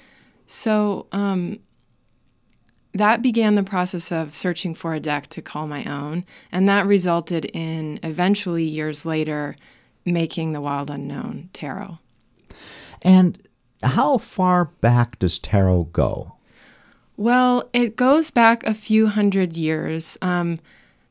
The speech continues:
Speaker 1: it's very in line with the mystique of tarot in general to say that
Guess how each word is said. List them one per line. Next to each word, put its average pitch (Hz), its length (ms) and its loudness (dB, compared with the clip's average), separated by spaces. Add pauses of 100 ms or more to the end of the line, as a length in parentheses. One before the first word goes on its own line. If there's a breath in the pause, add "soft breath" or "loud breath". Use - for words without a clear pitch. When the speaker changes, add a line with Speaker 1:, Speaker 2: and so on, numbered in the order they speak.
(120)
Speaker 1:
it's 190 240 -2
very 214 340 4
in 190 320 2
line 180 340 2
with 175 160 0
the 175 60 -2
mystique 175 540 -2
of 165 140 -2
tarot 165 340 0
in 165 160 0
general 165 360 0
to 170 120 -8
say 160 300 -2
that 151 340 -2